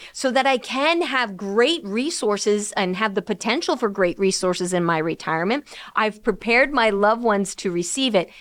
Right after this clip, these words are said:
Now, how do I put it in place?" These are all things over the course of this month that we're going to be talking about. And what I'd like to do,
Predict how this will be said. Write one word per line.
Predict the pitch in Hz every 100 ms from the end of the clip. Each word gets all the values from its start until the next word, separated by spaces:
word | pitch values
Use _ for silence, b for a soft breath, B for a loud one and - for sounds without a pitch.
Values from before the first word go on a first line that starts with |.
| B
Now, | 196 180 175
how | 175 196 190
do | 185
I | 180
put | 180 - 170 151
it | -
in | 156
place?" | - 151 127 - - B B
These | 320 359
are | 311 -
all | 214 226 247
things | 247 226 214 196
over | 180
the | 180
course | - 247 247 254
of | 214
this | 196 -
month | 196 185 185
that | 165
we're | 220
going | 202 240 320 320
to |
be | 226 202
talking | - 190 208 170
about. | 165 147 139 - - B B B
And | 226
what | 359
I'd | 359
like | 311 277
to | 254
do, | 202 196 196